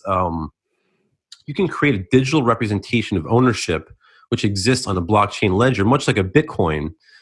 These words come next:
But rather than Bitcoin, you could be trading, uh, shares, <clears throat> ownership shares of a company.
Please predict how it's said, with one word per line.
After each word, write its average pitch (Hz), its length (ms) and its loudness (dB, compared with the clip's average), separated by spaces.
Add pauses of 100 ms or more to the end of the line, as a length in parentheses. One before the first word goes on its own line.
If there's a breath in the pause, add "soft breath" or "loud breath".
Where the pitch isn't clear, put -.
(340 soft breath)
But 120 80 2
rather 147 300 4
than 107 180 4
Bitcoin, 113 480 2
you 117 80 0
could 123 120 2
be 117 100 2
trading, 101 560 0
uh, 85 300 -2 (360)
shares, 104 720 0 (120)
<clears throat> 156 300 0
ownership 143 440 4
shares 90 380 0
of 98 140 0
a 98 100 2
company. 131 460 -4